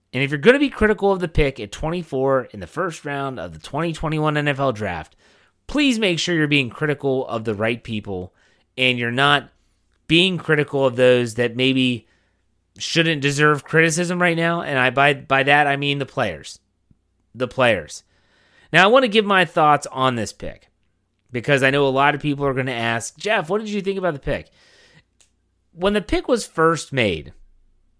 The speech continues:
I did not necessarily think that going with a running back was the best decision for the Steelers. I started to find myself as the draft was going on, as, I'm, I'm sorry, as the draft prep was happening,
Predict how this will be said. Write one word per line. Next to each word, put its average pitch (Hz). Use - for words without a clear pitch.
I 135
did 196
not 185
necessarily 151
think 127
that 110
going 139
with 135
a 123
running 123
back 117
was 110
the 104
best 127
decision 113
for 92
the 92
Steelers. 78
I 190
started 190
to 156
find 151
myself 110
as 113
the 117
draft 139
was 156
going 135
on, 104
as, 107
I'm, 131
I'm 127
sorry, 127
as 104
the 113
draft 127
prep 104
was 101
happening, 85